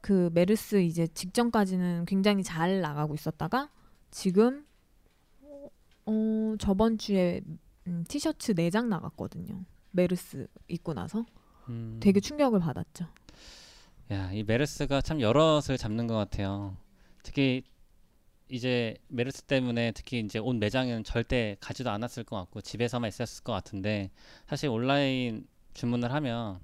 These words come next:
Speaker 2: 택배 아저씨 분들이 이제 또 들고 다니시니까 또 여기 갖다 주고 또 저기 갖다 주고 그러면 또 이게 걱정하시니까 또 온라인 쇼핑도 안 하지 않았을까 뭐 그런 생각이 드는데
Speaker 1: 네.
Speaker 2: 첫 시즌은 일단 완판을 했는데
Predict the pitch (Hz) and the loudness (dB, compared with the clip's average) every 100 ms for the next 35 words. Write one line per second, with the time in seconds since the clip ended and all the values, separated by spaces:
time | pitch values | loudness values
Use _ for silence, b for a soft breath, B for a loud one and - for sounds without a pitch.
0 | - b b b - - - - - 208 | -16 b b b -20 -20 0 0 2 2
1 | 196 143 123 - 127 113 110 110 107 95 | 4 2 0 -4 -6 -4 -6 -6 -6 -6
2 | 98 95 92 107 101 - - 113 123 117 | -8 -8 -10 -14 -16 -16 -10 -4 0 0
3 | 107 107 113 - 95 95 92 b b b | -2 -6 -8 -6 -6 -6 -12 b b b
4 | - 110 98 120 127 123 120 110 - - | -4 -2 0 2 2 2 0 -2 -12 -20
5 | - - 110 104 107 139 123 110 110 - | -20 -2 -2 0 -2 -4 0 2 2 0
6 | 117 107 113 104 110 110 135 123 113 104 | -2 -2 -2 0 0 0 0 -2 -2 -2
7 | 101 127 123 120 117 - 123 110 147 156 | 2 2 4 2 2 2 4 6 6 4
8 | 160 139 123 98 120 110 101 104 98 - | 0 0 0 0 0 0 0 -2 -8 -8
9 | 92 90 b b b - 104 123 120 120 | -8 -8 b b b -14 -4 -2 -2 -2
10 | 113 - 101 101 113 107 208 196 196 196 | -2 -4 -6 -4 -4 -2 -2 -2 -4 -10
11 | B B B B - - - 247 240 226 | B B B B -6 0 2 4 6 6
12 | 214 208 170 127 151 - 113 127 151 156 | 6 4 2 4 4 4 0 4 4 2
13 | 175 151 165 185 | 2 2 2 0